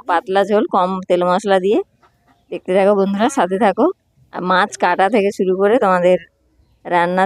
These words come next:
শেষ পর্যন্ত দেখাবো। সাথে থাকো বন্ধুরা,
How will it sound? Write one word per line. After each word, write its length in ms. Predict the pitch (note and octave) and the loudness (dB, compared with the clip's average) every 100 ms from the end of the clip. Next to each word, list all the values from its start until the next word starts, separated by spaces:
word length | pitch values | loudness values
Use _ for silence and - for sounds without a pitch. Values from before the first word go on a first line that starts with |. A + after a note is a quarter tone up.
| G3+ | 0
শেষ 160 | F3 - | -2 0
পর্যন্ত 320 | F#3 F#3 F#3 A3 D#3+ | 0 2 2 2 2
দেখাবো। 300 | G3+ F#3 C4+ - _ _ _ _ - _ _ _ - _ _ - | 2 0 0 -4 _ _ _ _ -20 _ _ _ -20 _ _ -6
সাথে 300 | F#3+ F#3+ G3 | -2 2 2
থাকো 180 | B3 G3 G3+ | 2 4 2
বন্ধুরা, 300 | G3+ G#3 | 2 2